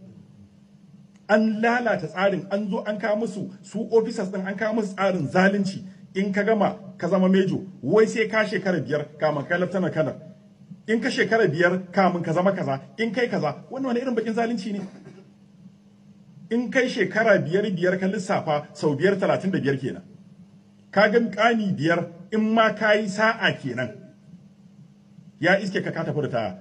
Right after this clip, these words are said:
Saboda haka shi ya sanya ana zalunta su ne sojojin. Manyan na danne su kuma su waɗanda suke mulkin siyasan suna kallo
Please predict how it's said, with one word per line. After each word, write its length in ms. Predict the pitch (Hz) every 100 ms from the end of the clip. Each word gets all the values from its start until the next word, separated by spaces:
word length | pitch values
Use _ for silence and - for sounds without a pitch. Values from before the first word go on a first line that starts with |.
| -
Saboda 180 | 254 262
haka 140 | 254
shi 120 | 208
ya 60 | 262
sanya 460 | 269 233 214 208 190 - -
ana 240 | 247 262
zalunta 380 | 214 196 247 240
su 100 | 185
ne 100 | 220
sojojin. 460 | 190 196 196 185 - - - - - -
Manyan 520 | 135 214 269 240 240 220
na 160 | 175
danne 340 | 147 233 247 185
su 120 | 190
kuma 220 | 226 226
su 140 | 190
waɗanda 500 | 262 262 - 240 190
suke 240 | 160 214 214
mulkin 320 | 190 202 185
siyasan 380 | 147 190 202 170
suna 260 | 131 190 156
kallo 420 | - 185 202 190